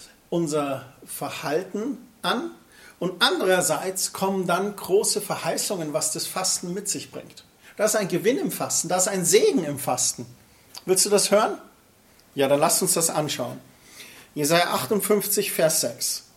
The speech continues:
"Nein, ein Fasten, das mir gefällt, sieht anders aus. Löst die Fesseln der Menschen, die ihr zu Unrecht gefangen haltet.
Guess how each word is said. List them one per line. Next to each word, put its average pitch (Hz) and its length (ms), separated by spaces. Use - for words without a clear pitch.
"Nein, 135 360
ein 156 140
Fasten, 202 420
das 175 260
mir 254 260
gefällt, 190 420
sieht - 200
anders 160 380
aus. 135 320
Löst 226 320
die 226 60
Fesseln 220 440
der 190 140
Menschen, 208 380
die 190 100
ihr 185 140
zu 208 200
Unrecht 208 440
gefangen 185 520
haltet. 127 360